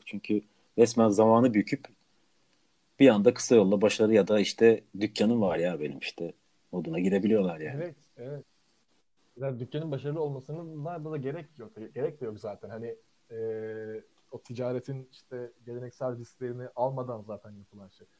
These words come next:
Speaker 2: Birazcık ben bir şey yapabilir miyim ya? Zenginlere nefret kusabilir miyim? E, bir şey de aklıma geldi.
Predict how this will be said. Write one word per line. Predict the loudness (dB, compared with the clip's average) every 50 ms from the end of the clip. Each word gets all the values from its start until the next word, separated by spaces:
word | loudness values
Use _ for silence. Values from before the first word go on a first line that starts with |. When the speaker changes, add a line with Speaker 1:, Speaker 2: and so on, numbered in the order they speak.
| _ _ -8
Speaker 2:
Birazcık | -6 -6 -6 -6 -8 -10 -10
ben | -8 -8 -8 -10
bir | -14 -14
şey | -10 -8 -8
yapabilir | -6 -6 -8 -8 -10 -10 -8
miyim | -8 -10 -10 -12 -12
ya? | -14 -14 -10
Zenginlere | -8 -8 -8 -8 -8 -8 -10 -10 -10 -8
nefret | -10 -10 -12 -14 -20
kusabilir | _ -16 -14 -12 -12 -10 -10 -8
miyim? | -8 -8 -10 -12 -16 _ _ _ _ _ _
E, | -20 -20 -20 -20 -20 _ _ _ _ _ _ _ _ _ _ _ _ _ _ _ _ _ _ _ _ _ _ _ _ _ _ _ _ _ _ _
bir | -16 -12 -10 -10 -10 -10 -14
şey | -10 -6 -4 -4 -2 -2
de | -2
aklıma | -4 -4 -6 _ -12 -12 -10 -10
geldi. | -8 -8 -8 -8 -10 -12 -14